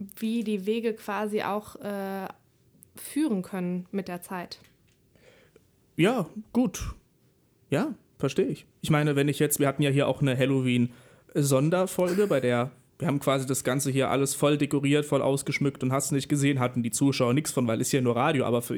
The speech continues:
Speaker 2: für mich sah das ziemlich schön aus.
Speaker 1: Mhm.
Speaker 2: Und, äh, da gingen natürlich auch Kinder von Tür zu Tür und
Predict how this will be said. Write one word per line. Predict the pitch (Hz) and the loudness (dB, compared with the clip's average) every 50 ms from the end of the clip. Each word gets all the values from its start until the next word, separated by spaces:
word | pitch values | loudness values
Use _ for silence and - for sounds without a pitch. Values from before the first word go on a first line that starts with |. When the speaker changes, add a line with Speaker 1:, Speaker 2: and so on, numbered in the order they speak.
| - 170 - | -4 -4 -6
Speaker 2:
für | - - 139 | -4 0 2
mich | 139 190 262 - | 2 2 2 2
sah | - 143 117 | 0 0 2
das | - 120 - - | 0 -2 -2 -2
ziemlich | - 180 160 131 127 | -2 -2 -2 -2 -2
schön | - 185 214 185 | 0 0 0 0
aus. | - 139 - - | -2 -6 -6 -6
Speaker 1:
Mhm. | 190 156 165 208 214 - - - | -6 -6 -6 -8 -10 -12 -4 0
Speaker 2:
Und, | 143 139 135 131 - - | 2 2 2 0 0 -2
äh, | - 131 139 135 131 | 0 2 2 2 2
da | 123 123 | 2 0
gingen | 120 135 135 147 | 0 2 2 4
natürlich | 143 131 131 147 147 143 135 - | 2 2 2 2 2 2 2 2
auch | 92 117 - - - | 0 0 -2 0 0
Kinder | 147 147 151 147 151 | 2 4 4 4 2
von | - 147 139 | 2 0 -2
Tür | 139 151 151 147 | 2 2 0 0
zu | - - | 0 -4
Tür | 143 - 156 147 151 147 | -2 0 2 2 2 2
und | - 127 123 123 - | 2 0 -2 -4 -6